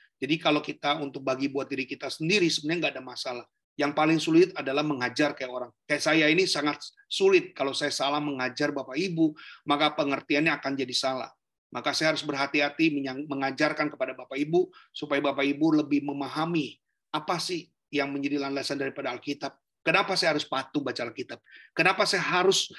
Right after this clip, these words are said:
baca Alkitab? Harus ada yang menarik. Kenapa saya harus baca buku itu? Setelah saya mempelajari, kita beberapa menit sudah ngomong tentang Alkitab, rasanya sudah nggak perlu lagi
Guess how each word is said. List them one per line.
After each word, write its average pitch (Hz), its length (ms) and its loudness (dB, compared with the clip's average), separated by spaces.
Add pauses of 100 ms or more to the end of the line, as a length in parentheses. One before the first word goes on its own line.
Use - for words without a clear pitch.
(140)
baca 160 320 4
Alkitab? 147 380 -4 (160)
Harus 165 400 0
ada 147 240 0
yang 143 160 4
menarik. 151 480 -2 (260)
Kenapa 143 380 -2
saya 131 160 -4
harus 131 160 -10
baca 127 260 -6
buku 123 380 -12
itu? 110 160 -16 (320)
Setelah 135 340 -2
saya 151 160 0
mempelajari, 139 1040 0 (300)
kita - 240 -10
beberapa 127 400 -6
menit 156 320 0
sudah 135 240 -6
ngomong 147 560 -2
tentang 139 160 -10
Alkitab, 170 480 -4 (260)
rasanya 156 460 0
sudah 156 240 -2
nggak 131 160 -2
perlu 135 160 -8
lagi 135 400 -2